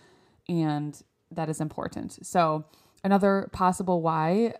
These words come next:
could just be lack of mindful eating. Most people are eating on their screens, they're eating in their car, they're, they're eating while watching T V, they're eating and they're scrolling through Instagram or working on a, a work email or whatever. But when,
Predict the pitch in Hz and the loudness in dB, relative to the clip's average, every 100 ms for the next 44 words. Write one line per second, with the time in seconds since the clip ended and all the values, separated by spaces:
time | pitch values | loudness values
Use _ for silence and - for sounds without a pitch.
0 | - 196 175 185 185 175 175 170 165 180 | -4 -4 -2 -4 -2 -2 -2 -2 -2 0
1 | 190 175 170 175 165 160 175 165 156 156 | 0 0 0 -2 -4 -2 0 0 0 2
2 | 175 - 190 190 180 175 175 175 175 180 | 2 0 0 2 4 4 0 -2 -2 0
3 | 180 185 - 185 190 175 160 170 156 175 | 0 -2 -6 -2 0 2 0 -2 -4 0
4 | 185 185 196 190 - 175 151 156 165 156 | 2 2 2 0 0 -2 0 -4 -6 -6
5 | 156 - _ _ _ - 180 190 185 190 | -8 -12 _ _ _ -6 -4 0 0 2
6 | 185 180 180 196 185 196 185 160 156 160 | 6 6 6 2 -2 -2 -2 -2 -2 -2
7 | 175 180 180 175 175 170 - 185 180 180 | -2 0 2 2 2 -2 0 0 2 0
8 | 190 185 180 190 180 175 175 175 165 160 | -2 -4 -4 -6 -4 -4 -2 -4 -4 -4
9 | 165 175 190 175 175 170 165 92 - 175 | -2 -2 0 2 2 2 0 -4 -2 2
10 | 180 190 190 185 180 175 170 170 170 160 | 2 2 2 2 2 2 0 -2 -2 -2
11 | 156 156 - _ _ _ _ _ _ _ | -2 -4 -8 _ _ _ _ _ _ _
12 | _ _ - 202 202 165 160 165 165 - | _ _ -2 2 4 2 -2 -6 -8 -2
13 | - 196 180 180 - - - 190 196 190 | 6 8 8 4 -8 -14 -6 2 4 2